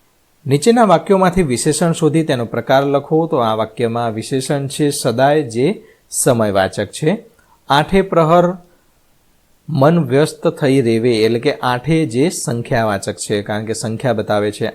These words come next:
આઠ. ઓગણત્રીસમું છે, "નીચેના વાક્યોમાંથી ક્રિયા વિશેષણ શોધી તેનો પ્રકાર લખો." ચિત્તની વૃત્તિ જેની સદાય નિર્મળ, તો સદાય જે સમયવાચક છે.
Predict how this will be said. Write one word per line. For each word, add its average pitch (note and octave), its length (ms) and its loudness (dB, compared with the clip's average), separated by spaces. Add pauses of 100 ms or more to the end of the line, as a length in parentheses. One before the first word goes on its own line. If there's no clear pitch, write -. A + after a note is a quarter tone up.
આઠ. G#2 300 -4 (1040)
ઓગણત્રીસમું A#2 680 -4
છે, E3 200 0
"નીચેના C3+ 420 -2
વાક્યોમાંથી A#2 680 -4
ક્રિયા A2 340 0
વિશેષણ G#2+ 480 -6
શોધી B2 380 -2
તેનો A2 240 -6
પ્રકાર A2 460 -2
લખો." D3+ 520 0 (260)
ચિત્તની F#3 320 0
વૃત્તિ D3+ 500 0
જેની B2+ 400 -2
સદાય A#2 680 0 (160)
નિર્મળ, G#2+ 480 -2
તો G#2+ 140 -4
સદાય B2+ 440 0
જે A#2+ 200 -2
સમયવાચક G2+ 760 -4
છે. - 440 -4